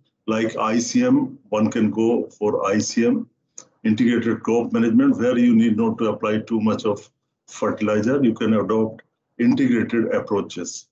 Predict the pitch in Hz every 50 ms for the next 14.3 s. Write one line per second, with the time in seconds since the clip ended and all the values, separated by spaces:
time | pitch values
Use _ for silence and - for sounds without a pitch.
0 | _ - 120 139 151 135 131 117 107 - 127 113 107 95 110 117 117 113 - -
1 | 110 113 110 107 110 110 - _ _ _ _ _ _ _ _ - - 87 95 110
2 | 117 113 131 120 120 120 104 - - 117 117 110 107 - 107 101 107 107 101 -
3 | - 113 113 110 - - 101 101 101 107 107 104 - 110 104 101 101 104 98 -
4 | - _ _ _ _ _ _ _ - - 117 110 113 - 127 123 117 113 107 104
5 | 110 113 117 110 110 - 113 107 104 104 101 98 - 73 - - 101 107 120 110
6 | 110 110 104 107 110 110 - 107 101 107 110 107 - - - 139 139 135 131 143
7 | 143 143 139 139 139 139 139 - - _ _ _ _ _ 226 226 240 247 240 127
8 | 131 131 123 127 - - - 131 123 120 117 - - - 131 127 123 - - -
9 | - - _ _ _ _ _ _ 107 107 107 107 127 151 156 151 139 - - -
10 | 139 135 - 123 117 107 101 113 123 123 113 113 107 101 92 95 110 107 110 107
11 | - - 104 95 90 90 90 87 82 - _ _ _ _ _ _ _ _ - -
12 | 127 107 117 131 - 175 165 165 156 151 156 147 - - 127 120 123 123 151 147
13 | 131 117 110 117 120 117 107 - 113 113 110 - - 113 98 95 95 - 120 117
14 | 107 92 85 - -